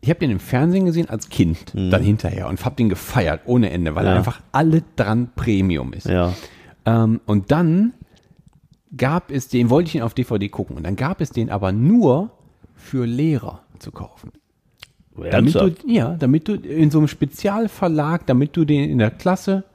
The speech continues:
Speaker 1: im Unterricht zeigen kannst.
Speaker 2: Ja.
Speaker 1: Und diese Version hab ich gekauft.
Speaker 2: Geil.
Speaker 1: Für ein, ey, ich glaub echt für viel Geld.
Speaker 2: Ja.
Speaker 1: Und später als, als alle halt den so gefeiert haben, gab's den halt dann auch so, so zu kaufen.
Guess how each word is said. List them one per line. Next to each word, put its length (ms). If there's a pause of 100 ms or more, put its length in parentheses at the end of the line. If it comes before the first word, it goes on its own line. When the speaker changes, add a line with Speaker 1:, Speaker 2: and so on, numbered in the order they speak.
Speaker 1:
im 100
Unterricht 460
zeigen 320
kannst. 220
Speaker 2:
Ja. 240 (240)
Speaker 1:
Und 240
diese 260
Version 400
hab 140
ich 100
gekauft. 480 (240)
Speaker 2:
Geil. 160
Speaker 1:
Für 160
ein, 200 (920)
ey, 160
ich 80
glaub 240
echt 180
für 120
viel 200
Geld. 280 (200)
Speaker 2:
Ja. 260 (240)
Speaker 1:
Und 160
später 560 (720)
als, 220
als 260
alle 300
halt 180
den 140
so 160 (100)
gefeiert 400
haben, 200
gab's 200
den 120
halt 180
dann 140
auch 200 (160)
so, 340
so 140
zu 100
kaufen. 280